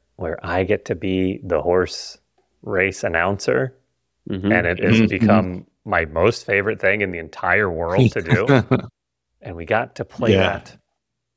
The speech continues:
Speaker 3: Physical copy, yeah.
Speaker 1: person.
Speaker 2: Yeah, that was fun.
Speaker 1: The, the table we played at was right next to a large window, and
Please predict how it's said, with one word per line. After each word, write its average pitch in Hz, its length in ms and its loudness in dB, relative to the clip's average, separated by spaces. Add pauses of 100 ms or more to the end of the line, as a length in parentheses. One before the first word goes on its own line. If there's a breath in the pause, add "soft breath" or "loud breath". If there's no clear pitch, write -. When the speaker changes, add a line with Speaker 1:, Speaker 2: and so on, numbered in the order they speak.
(160)
Speaker 3:
Physical 117 420 2
copy, 98 360 0
yeah. 98 80 4
Speaker 1:
person. 101 380 -6 (680)
Speaker 2:
Yeah, 104 160 4
that 98 100 4
was 92 140 0
fun. 85 340 0 (1080)
Speaker 1:
The, 98 640 0 (880)
the 190 180 -6
table 165 360 4
we 175 80 6
played 143 300 4
at 120 120 4
was 98 140 0
right 113 280 2
next 117 420 -2
to 110 320 -2
a 98 300 2
large 104 540 2
window, 92 720 0
and 87 460 -2